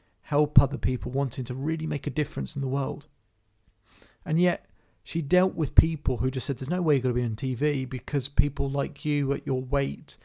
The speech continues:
your size, they don't do well on T V. They don't go on T V. And the way you dress, people don't dress like that. That's not what people want." See, she would deal with lots of people who had a perception of what is it that people want.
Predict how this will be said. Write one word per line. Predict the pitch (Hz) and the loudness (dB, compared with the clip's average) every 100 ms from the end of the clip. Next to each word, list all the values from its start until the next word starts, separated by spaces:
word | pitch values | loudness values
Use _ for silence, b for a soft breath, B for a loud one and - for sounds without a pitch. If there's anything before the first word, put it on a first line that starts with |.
| b b | b b
your | 123 117 | -4 -2
size, | - 185 160 - B B | 0 0 0 -4 B B
they | 160 | -4
don't | 180 185 170 | -2 -2 0
do | 185 208 | 2 4
well | 139 107 | 4 2
on | 98 | -4
T | 131 | -8
V. | 127 131 | -8 -4
They | 135 | -2
don't | 160 151 | -2 0
go | 160 180 | 0 2
on | 147 | 0
T | 123 - - | -4 -10 -12
V. | - - - b b b b _ _ _ _ _ | -12 -14 -20 b b b b _ _ _ _ _
And | 151 | -8
the | 147 | 0
way | 156 | 2
you | 170 160 | 4 2
dress, | 127 139 165 185 - | 0 0 0 0 -2
people | - 185 170 | 0 0 0
don't | 170 | 0
dress | 156 180 180 | 0 -2 0
like | - - - - | -2 -4 -8 -12
that. | - - _ | -14 -14 _
That's | 151 156 | -4 -2
not | 175 | -2
what | 156 - | 0 2
people | 151 151 139 | 2 2 2
want." | 127 147 127 - - - _ _ _ _ _ _ _ _ _ _ _ _ _ B B B B B B B B B B | 2 2 0 -12 -18 -20 _ _ _ _ _ _ _ _ _ _ _ _ _ B B B B B B B B B B
See, | - 156 147 170 | -4 0 0 -4
she | - | -6
would | 156 151 - | -4 -6 -2
deal | 185 196 | 0 0
with | 156 | -2
lots | 151 - | -4 -6
of | 139 | -4
people | 160 - 127 127 | -6 -4 -4 -4
who | 127 | -4
had | 135 | -4
a | 131 | -4
perception | 139 - - - 147 | -4 -4 -8 -8 -8
of | 139 - B B | -8 -10 B B
what | 139 156 | -2 -2
is | 151 | -2
it | 160 | -6
that | 139 | -8
people | 143 135 131 | -8 -4 -4
want. | 147 156 - | -4 -6 -8